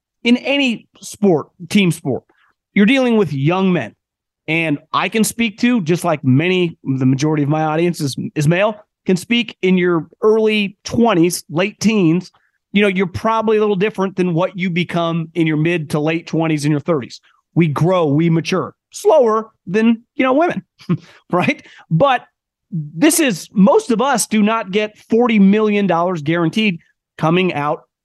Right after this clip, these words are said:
in this situation. So when these organizations are thinking about drafting a guy, one, you're investing a ton of money in the player, and two, you're investing in the person.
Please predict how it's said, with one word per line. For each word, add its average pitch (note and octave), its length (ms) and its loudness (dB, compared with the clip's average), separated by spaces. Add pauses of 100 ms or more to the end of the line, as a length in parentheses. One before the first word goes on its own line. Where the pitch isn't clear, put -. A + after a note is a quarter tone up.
in D#3+ 100 4
this E3 140 2
situation. A3+ 580 -2 (400)
So - 140 0
when A3 200 2
these A3 140 2
organizations A#3+ 720 0
are E3 60 2
thinking B3 400 -2
about D#3+ 340 -4
drafting A3+ 440 -2
a D#3 60 0
guy, B2+ 320 -6 (120)
one, A#3+ 460 2
you're G3+ 120 0
investing G3 420 -2
a E3+ 120 2
ton - 340 -4
of C4+ 140 0
money G3+ 320 2
in D3+ 100 2
the C3 80 -2
player, A#2+ 340 -10 (500)
and A3+ 180 0
two, D4+ 420 2
you're A3 160 0
investing G#3 640 0
in F#3+ 160 2
the C#3 80 0
person. - 460 -6